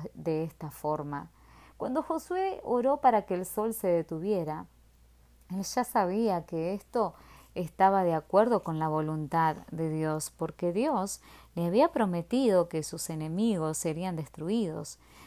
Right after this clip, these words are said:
Sin embargo, la clave aquí es que él pasó mucho tiempo buscando conocer la voluntad de Dios antes de hacer esa desafiante petición. Entonces, en vez de sentarse en, en calma complacencia,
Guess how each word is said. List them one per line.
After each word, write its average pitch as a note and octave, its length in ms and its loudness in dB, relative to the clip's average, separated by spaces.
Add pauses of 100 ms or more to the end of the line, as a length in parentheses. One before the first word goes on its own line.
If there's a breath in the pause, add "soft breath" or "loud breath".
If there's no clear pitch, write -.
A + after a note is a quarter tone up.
Sin C#4 220 -4
embargo, F#4+ 420 4
la A#3 140 6
clave C#4 420 4
aquí A#3+ 480 0 (300 loud breath)
es - 180 2
que - 120 2
él B3 100 4
pasó G3+ 360 4
mucho A#3 440 2
tiempo E3 400 2
buscando E3+ 520 0
conocer D#3 540 0
la E3 100 4
voluntad D3+ 520 0
de D#3 160 2
Dios G3+ 340 -2 (160)
antes A#3+ 340 2
de D#3+ 100 0
hacer G#3+ 420 2 (100)
esa A3+ 280 2
desafiante E3 680 0
petición. D3+ 760 -6 (480 loud breath)
Entonces, G#3+ 680 2 (260 loud breath)
en F3+ 180 -2
vez G#3 160 4
de A#3 80 6
sentarse F#3+ 640 2
en, D#3+ 260 -4 (100)
en D#3+ 240 -4
calma E3+ 800 4
complacencia, D#3+ 1000 2